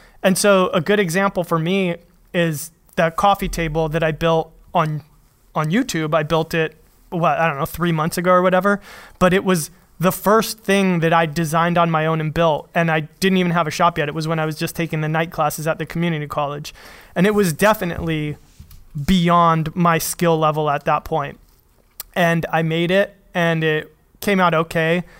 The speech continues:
but I could see that there were some problems in it. And like I said in the video, I kinda tinkered around with it and ended up breaking it. So you could look at it as a failure, but it's a failure where I learned so much from it. You know, it gave me the confidence to know,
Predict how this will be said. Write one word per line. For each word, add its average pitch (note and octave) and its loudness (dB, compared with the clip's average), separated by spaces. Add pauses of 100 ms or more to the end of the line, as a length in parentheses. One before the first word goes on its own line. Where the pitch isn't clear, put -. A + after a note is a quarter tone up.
(140)
but E3+ 2
I E3 2
could E3 -4
see F3+ 0
that D#3+ -4
there E3 0
were D#3+ 0
some E3+ -2
problems D3+ 0
in D#3 -2
it. D#3 -4
And E3 0
like E3 0
I F3+ 2
said E3 -2
in D#3+ -2
the D#3 -4
video, D#3 -2
I D#3 0
kinda D#3 -4 (300)
tinkered G3 2
around E3 4
with D#3+ -4
it E3 2
and E3+ 0
ended E3+ 2
up E3 0
breaking D#3+ -2
it. - -14
So F3+ 2 (320)
you F3 2
could G3 0
look A3+ 0
at G#3+ 4
it F#3 -2
as F3+ 2
a F3+ -2
failure, G#3+ 0 (140)
but F#3 2 (380)
it's - -2
a G3 4
failure A3+ 2
where F#3 4
I F3+ 2
learned F3+ 2
so G3 2
much E3 0
from G3+ 0
it. A3 0 (240)
You G3 2
know, F3 2
it E3+ -6
gave G#3+ 4
me A3 4
the F#3+ -4
confidence F#3 0
to F3+ 0
know, F3+ 2